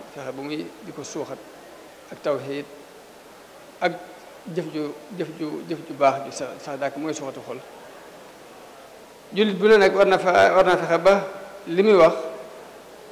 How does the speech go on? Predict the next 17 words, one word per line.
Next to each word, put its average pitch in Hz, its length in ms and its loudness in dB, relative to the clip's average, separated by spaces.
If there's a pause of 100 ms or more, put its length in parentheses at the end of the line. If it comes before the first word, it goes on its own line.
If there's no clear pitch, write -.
(800)
ay 175 260 4
jëfam 160 500 0 (160)
dëggal 156 300 0
ko. - 100 -14 (1200)
Bu 139 60 -10
fekkee 165 280 -6
bëgg 165 200 -10
naa 151 160 -2
dajeek 139 300 -6
boroom 139 360 -8
ëllëg, 160 200 2 (1040)
gis 175 140 -6
boppam 151 300 -8
ca 196 120 -2
listu 185 300 -4 (920)
jullit 123 240 -6
yi, - 80 -18